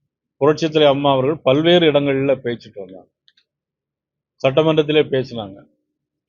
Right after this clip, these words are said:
அப்ப அறுபத்தி ஓரு எம் எல் ஏக்கள் அண்ணா தி மு கவில் இருந்தாங்க.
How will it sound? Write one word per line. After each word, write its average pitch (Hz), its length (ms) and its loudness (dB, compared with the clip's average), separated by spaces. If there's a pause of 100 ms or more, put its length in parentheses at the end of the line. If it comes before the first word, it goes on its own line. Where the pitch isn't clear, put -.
(560)
அப்ப 143 240 0
அறுபத்தி 175 360 4
ஓரு 165 220 4
எம் 147 120 2
எல் 151 140 2
ஏக்கள் 151 200 2
அண்ணா 143 240 0
தி 131 140 -6
மு 123 140 -6
கவில் 107 200 -4
இருந்தாங்க. 101 300 -14